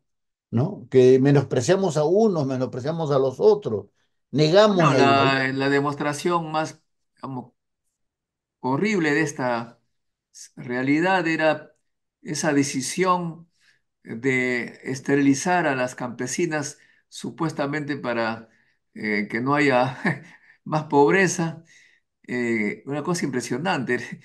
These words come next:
Speaker 2: <laughs> ah,
Speaker 1: Mm.
Speaker 2: para eliminar la pobreza hay que eliminar a los pobres, un poco,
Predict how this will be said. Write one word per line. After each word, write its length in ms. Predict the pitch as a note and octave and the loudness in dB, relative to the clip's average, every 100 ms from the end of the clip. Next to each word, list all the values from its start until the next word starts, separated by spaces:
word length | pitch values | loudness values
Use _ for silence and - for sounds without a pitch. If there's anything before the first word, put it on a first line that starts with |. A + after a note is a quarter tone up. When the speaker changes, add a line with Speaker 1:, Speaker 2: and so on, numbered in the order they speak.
| _ | _
Speaker 2:
<laughs> 240 | _ _ - | _ _ -4
ah, 380 | A#2+ A#2 A#2+ G#2+ | 0 2 0 0
Speaker 1:
Mm. 20 | |
Speaker 2:
para 160 | C3+ | 0
eliminar 400 | C3+ C#3 D3+ F#3 | 0 0 0 0
la 180 | F3 D#3+ | 2 0
pobreza 460 | C#3+ C#3+ F#3 F3 D#3+ | 0 0 0 0 -2
hay 100 | D3+ | -2
que 80 | C#3 | -4
eliminar 300 | C3 C#3 D#3 | -6 -4 -4
a 20 | |
los 120 | C3 C3 | -6 -6
pobres, 400 | A3 C3 A#2 A#2 | -4 -2 -2 -6
un 140 | B2 | -8
poco, 540 | E3 D3 C#3 A#2+ A2+ | -6 -4 -2 -2 -4